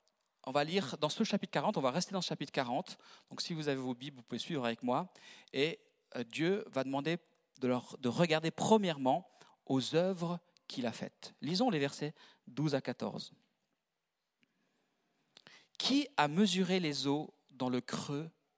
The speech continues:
de sa main, fixé les dimensions des cieux avec la paume, celle de toute la poussière de la terre dans un tiers de mesure ? Qui a pesé les montagnes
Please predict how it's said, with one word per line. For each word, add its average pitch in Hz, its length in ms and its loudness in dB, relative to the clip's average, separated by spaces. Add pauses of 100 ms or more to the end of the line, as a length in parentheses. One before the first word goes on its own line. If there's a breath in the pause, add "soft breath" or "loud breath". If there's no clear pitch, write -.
(120)
de 117 200 0
sa 127 240 -4
main, 104 240 -6 (880 soft breath)
fixé - 500 2
les 190 120 4
dimensions 196 640 0
des 156 120 -2
cieux 170 360 0 (360 soft breath)
avec 127 280 2
la 120 100 2
paume, 117 460 -2 (1160 soft breath)
celle 220 400 6
de 170 80 2
toute - 340 2
la 180 100 6
poussière 202 520 2
de 160 60 4
la 147 140 2
terre 160 420 0
dans 127 200 -2
un 143 80 -2
tiers 147 720 -4
de 120 300 0 (160)
mesure ? 117 680 -2 (520 loud breath)
Qui 285 300 2
a 165 100 8
pesé 196 380 4
les 170 100 2
montagnes 165 600 0